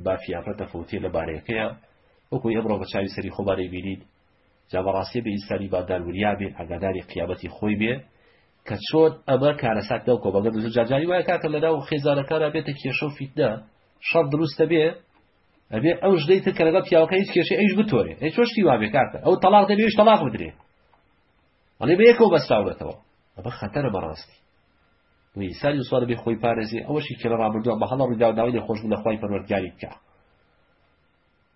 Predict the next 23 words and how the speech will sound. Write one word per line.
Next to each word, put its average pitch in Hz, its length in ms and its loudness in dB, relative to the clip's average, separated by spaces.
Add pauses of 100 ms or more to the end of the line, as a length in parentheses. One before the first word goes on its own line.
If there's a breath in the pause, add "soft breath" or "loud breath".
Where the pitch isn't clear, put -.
(160)
ئەمجا 139 220 0 (100)
تێپەڕکردنی 135 640 -2
پیاوی 139 340 0
ئازاد، 117 380 -2 (300)
پیاو 127 260 2
ئازاد 107 340 0
بێ، 101 120 -4
یان 101 160 0
بەندە 98 280 -2
بێ، 117 100 0 (580)
لەو 151 200 2
ژمارەی 120 340 0
کە 117 100 -6
بۆی 107 160 0
دیاری 90 220 -6
کراوە، 87 200 -6
واتە 90 280 -4
دابێت 101 420 0
لەو 131 180 2
ژمارەی 98 320 -2
کە 95 100 -8
لە 90 100 -6
شەرعا 123 260 -2